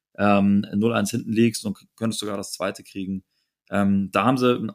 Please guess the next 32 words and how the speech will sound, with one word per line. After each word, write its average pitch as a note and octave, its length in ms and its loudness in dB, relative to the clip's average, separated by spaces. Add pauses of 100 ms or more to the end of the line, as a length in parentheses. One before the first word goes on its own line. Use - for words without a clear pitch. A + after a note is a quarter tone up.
(140)
vielleicht A#2 240 -2
einen - 60 -6
anderen C3 200 -2
Anspruch, - 380 -8
aber C#3 560 -2
wir A2+ 140 -4
sind, A2 180 -6
wie A2 60 -8
gesagt, G2+ 280 -6 (120)
ganz A2+ 200 0
am A#2 100 -6
Anfang A2+ 260 -6
der G2+ 120 -6
Saison. G#2+ 460 -2 (440)
Ich - 60 -18
glaub, G2+ 220 -2
mit G2+ 80 -8
den G2 100 -6
Bayern G2+ 240 -2
ist G2 160 -6
auch - 200 -10
international G2+ 840 -6 (120)
sehr A2+ 340 2
zu G2+ 140 -8
rechnen G#2 440 -4
dieses, G2 500 -10
äh, G2 200 -8
Jahr. G2 420 -10
Und G2 160 -14
da, F#2+ 120 -6
auch G#2 260 -6
da A2+ 420 -2